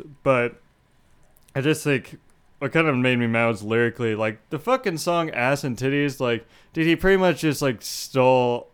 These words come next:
their, like, original, I forgot who did the original, like, Ass and Titties song.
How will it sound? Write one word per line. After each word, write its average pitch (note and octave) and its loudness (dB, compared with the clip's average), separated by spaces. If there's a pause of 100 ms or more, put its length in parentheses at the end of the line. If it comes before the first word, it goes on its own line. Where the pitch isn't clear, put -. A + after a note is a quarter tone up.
their, A2+ -4
like, A2 -2
original, A2 -2 (440)
I - -8
forgot C#3 -2
who B2 -4
did G#2+ -6
the G#2+ -6
original, G#2 -8
like, G#2 -10
Ass G#2 -10
and G#2 -16
Titties G#2 -12
song. G#2 -10